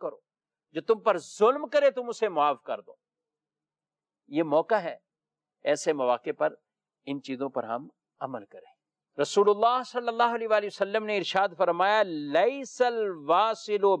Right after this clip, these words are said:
بالمکافی۔" فرمایا، رشتہ جوڑنے والا وہ نہیں بدلہ چکائے۔ ہم کہتے ہیں، "ہمارے ساتھ ایسا، ہم بھی ایسے کو تیسا۔" کیسے بھائی؟ ہمارے ساتھ یہ کیا تو ہم بھی یہ کریں گے، تو یہ تو ادلا بدلا ہوا میرے بھائی۔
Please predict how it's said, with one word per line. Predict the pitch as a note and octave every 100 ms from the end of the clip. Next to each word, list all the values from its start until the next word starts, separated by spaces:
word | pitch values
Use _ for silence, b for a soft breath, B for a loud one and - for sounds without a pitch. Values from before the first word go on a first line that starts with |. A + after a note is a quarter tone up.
| C3
بالمکافی۔" | G3+ F#3+ E3 D3 D3 C#3+ B2+ C#3 A#2 _ _ _ _ _ _ _ _ _ _ _ _ _ _
فرمایا، | D#3+ G3 B3 A#3+
رشتہ | A3 - A#3+
جوڑنے | G3+ A#3 A#3+
والا | B3+ B3+ B3
وہ | B3
نہیں | C4 C4
بدلہ | A#3+ A#3+ A#3+
چکائے۔ | A3+ G3+ E3+ A#2 _ _ _ _ _ _ _ _ _ _ _
ہم | C#3 F3+
کہتے | F#3 F3 F#3
ہیں، |
"ہمارے | D3 D#3 F3+
ساتھ | F#3+ D3+
ایسا، | F#3 G#3 A#3+ B3 D4 _ _ _
ہم | C#3+ D#3
بھی | D#3 - _
ایسے | C3+ C#3 D3+
کو | C3+
تیسا۔" | C3 B2 A#2 G#2 _ _ _ _ _ _ _
کیسے | D#3+ E3 G3+
بھائی؟ | F3+ G3 G#3+ _ _ _ _ _ _ _ _ _ _ _ _ _ _ _ _ B2+
ہمارے | C#3 F#3+
ساتھ | G3 G3+
یہ | F3+ G#3+
کیا | G#3+ G3+
تو | E3+
ہم | D3
بھی | E3+
یہ | F#3
کریں | F3 E3 D#3+
گے، | F#3
تو | F#3+
یہ | B3 B3+
تو | C4+ E4
ادلا | C4 B3+ C#4+
بدلا | A#3+ G#3 B3
ہوا | B3+ A#3+ A3
میرے | G#3 G3
بھائی۔ | D3 D3 F#3 F3+ A#2+